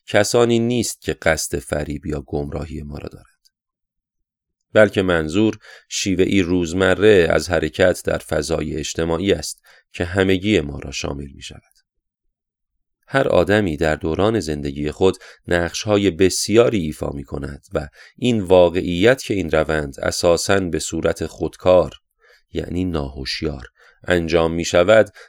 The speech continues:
در بیشتر موارد کمک کننده است و زندگی ما را آسان‌تر می‌کند. اگر قرار بود همیشه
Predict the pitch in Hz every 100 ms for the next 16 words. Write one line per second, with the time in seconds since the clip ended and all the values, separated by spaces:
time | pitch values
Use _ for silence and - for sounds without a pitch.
0 | _ 82 80 76 90 - - 123 113 87
1 | 76 76 80 76 - 76 71 - 71 73
2 | 71 - - - _ _ _ _ 78 73
3 | 80 78 76 104 95 73 69 69 - _
4 | _ - - - 71 82 90 80 - -
5 | _ _ _ _ _ _ _ _ _ _
6 | _ _ _ - 135 127 113 87 85 90
7 | 87 87 90 87 82 78 90 82